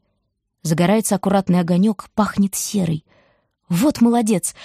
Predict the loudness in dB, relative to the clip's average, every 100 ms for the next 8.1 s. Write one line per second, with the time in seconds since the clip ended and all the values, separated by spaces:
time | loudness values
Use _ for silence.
0 | -14 0 2 2 0 0 0 2 0 0
1 | 0 0 0 0 0 0 0 -2 -4 -2
2 | 0 2 2 -2 -6 -4 -4 -6 -6 -2
3 | 0 0 0 -4 -20 -20 _ 0 2 4
4 | 2 2 0 -6 _ _ _ _ _ _
5 | _ -4 2 2 2 2 2 2 -4 -6
6 | -20 _ _ _ -8 -2 2 2 2 0
7 | -2 0 2 2 0 0 0 0 -4 -8
8 | -12